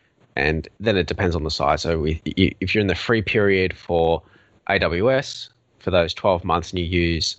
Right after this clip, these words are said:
Server twenty sixteen on the micro image, so the smallest, I think the second smallest available, it's free with certain constraints around what A W S limits there. So you do have some options without having to pay anything or much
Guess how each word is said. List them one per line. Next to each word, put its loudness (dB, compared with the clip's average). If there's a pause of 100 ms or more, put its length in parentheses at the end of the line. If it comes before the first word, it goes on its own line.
Server 0
twenty 0
sixteen 0
on 0
the 0
micro 2
image, -2 (120)
so -2
the -4
smallest, -2 (180)
I 2
think -2
the -8
second -4
smallest 0
available, 0 (280)
it's 0
free 0 (200)
with -2
certain -2
constraints 0
around 0
what 2 (200)
A 4
W 0
S -2
limits -6
there. 0 (460)
So -4
you 0
do 2
have 0
some -2
options -4
without 2
having -2
to -14
pay 0 (680)
anything 0
or 0
much 0